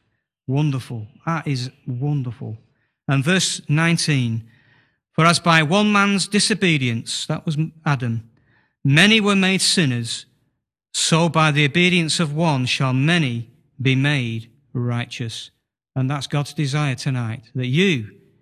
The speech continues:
if you're, you've never known Jesus Christ as your Saviour, his desire is that you are made righteous. That's wonderful. Absolutely wonderful. The, that's great.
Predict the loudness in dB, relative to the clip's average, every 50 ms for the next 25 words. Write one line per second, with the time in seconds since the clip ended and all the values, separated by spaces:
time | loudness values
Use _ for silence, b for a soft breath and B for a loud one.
0 | _ _ _ _ _ _ -8 -6 -2 0 0 0 0 -2 -4 -2 0 0 2 2
1 | 2 0 0 0 0 0 0 0 0 0 0 0 0 -2 -4 b b b b b
2 | b b b b b _ _ _ _ _ _ _ _ _ _ _ _ _ _ _
3 | -2 2 2 2 2 0 -4 -4 0 0 2 2 2 0 -2 -2 0 0 0 0
4 | 0 0 0 0 0 -2 -2 -4 -6 -6 -10 b b b b b b -2 -2 0
5 | 2 0 2 4 4 4 6 4 2 2 0 0 -2 -2 -2 -2 -2 0 0 0
6 | 0 -2 -4 -8 -14 _ _ _ _ _ _ _ _ _ -2 0 2 2 2 0
7 | 0 0 -2 -2 -2 -4 -6 -6 -6 -6 -8 -10 -12 -14 _ _ _ _ _ _
8 | _ _ _ _ -12 -12 -10 -6 -4 -2 -2 -2 -4 -6 -8 -8 -10 -10 -12 _
9 | _ _ _ _ _ _ _ _ _ _ _ _ _ -6 -6 -6 -6 -6 -8 -6
10 | -4 -4 -4 -4 -4 -6 -6 -6 -4 -6 -6 -6 -8 -8 -10 -10 -10 -8 -6 -4
11 | -4 -4 -4 -4 -6 -12 b b b b b b b b b b _ _ _ _
12 | _ _ _ _ -12 -10 -10 -8 -6 -4 -4 -4 -4 -6 -8